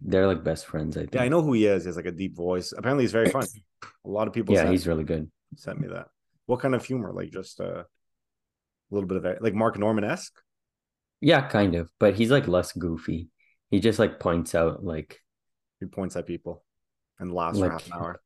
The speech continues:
Speaker 1: is the word idiosyncrasies? He has
Speaker 2: That's a,
Speaker 1: really good crowd
Speaker 2: that is a
Speaker 1: work,
Speaker 2: word.
Speaker 1: too.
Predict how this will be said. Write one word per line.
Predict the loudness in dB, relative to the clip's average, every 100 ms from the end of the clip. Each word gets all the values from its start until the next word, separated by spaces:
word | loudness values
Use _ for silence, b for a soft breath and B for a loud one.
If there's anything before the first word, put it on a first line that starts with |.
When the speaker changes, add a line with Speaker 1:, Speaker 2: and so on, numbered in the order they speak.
| -6
Speaker 1:
is | 0
the | 2
word | 4 4 2
idiosyncrasies? | -2 2 2 2 -2 -4 -4 -6 -6 -8 -10 -20 _
He | 4 6
has | 6
Speaker 2:
That's |
a, | 6
Speaker 1:
really | 4 4
good | 0 0
crowd | 0 2
Speaker 2:
that | 2
is | 2
a |
Speaker 1:
work, | 0
Speaker 2:
word. | -4
Speaker 1:
too. | -6